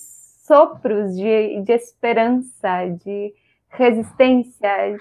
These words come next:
pra que a gente possa imaginar que não há só desconstrução, mas também podemos construir, hum, baseados na esperança do reino, né, na certeza de que nós não estamos sós. E hoje, afinal de contas, é o dia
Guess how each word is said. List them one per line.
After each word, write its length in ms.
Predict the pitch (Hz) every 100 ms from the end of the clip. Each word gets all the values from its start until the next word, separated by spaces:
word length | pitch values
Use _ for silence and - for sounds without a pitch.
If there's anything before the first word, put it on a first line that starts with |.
| _
pra 180 | 226 233
que 140 | 254
a 80 | 233
gente 280 | 247 240 262
possa 500 | - 240 240 - 247
imaginar 720 | 247 240 214 202 190 226 254
que 100 | 254
não 140 | 240 233
há 140 | 269
só 320 | - 240 254 - _ _ -
desconstrução, 840 | 233 254 262 254 220 233 262 277
mas 180 | 240 220
também 320 | 240 220 233
podemos 420 | 233 214 220 226 - - - - _
construir, 1040 | 262 254 254 - 247 285 254 254 294 311 - _
hum, 340 | - 285 269 262 - - 208
baseados 680 | 208 233 233 220 254 269 262 269 _ _ _
na 120 | 240
esperança 600 | 254 - 247 240 247 247
do 100 | 190
reino, 580 | 202 202 208 233 254 254 254 _ _ _ _
né, 260 | 190 208 240
na 140 | 226
certeza 480 | 226 240 233 220 240
de 120 | 214
que 80 | -
nós 220 | 240 240
não 120 | 233 247
estamos 380 | 247 233 233 -
sós. 480 | - 226 247 294 285 _ _ _ _ _ _
E 180 | 233 247
hoje, 240 | 254 269
afinal 300 | 302 294 262
de 80 | 262
contas, 380 | - 269 277 269
é 240 | 269 269
o 60 | 277
dia 340 | 226 254 247